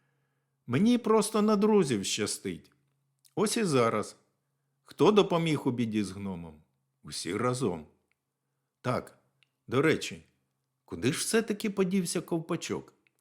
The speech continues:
Не міг же він розчинитися в повітрі?" Друзі задумалися. Але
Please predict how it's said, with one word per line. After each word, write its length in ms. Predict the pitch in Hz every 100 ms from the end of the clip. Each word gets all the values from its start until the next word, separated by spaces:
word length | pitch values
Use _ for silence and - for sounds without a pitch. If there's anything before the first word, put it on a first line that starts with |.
| _ _ _ _
Не 200 | 87 92
міг 260 | 95 156 190
же 180 | 214
він 300 | 196 202 185 -
розчинитися 880 | 160 160 - 190 165 135 147 139 156
в 80 | 131
повітрі?" 720 | 165 170 127 73 101 - 80 _ _ _ _ _ _ _ _ _ _ _ _ _ _ _ _ _
Друзі 420 | 92 101 175 214 220
задумалися. 880 | 208 165 104 87 82 80 78 - 78 - _ _ _ _ _ _ _ _ _ _ _
Але 520 | - 98 117 117 107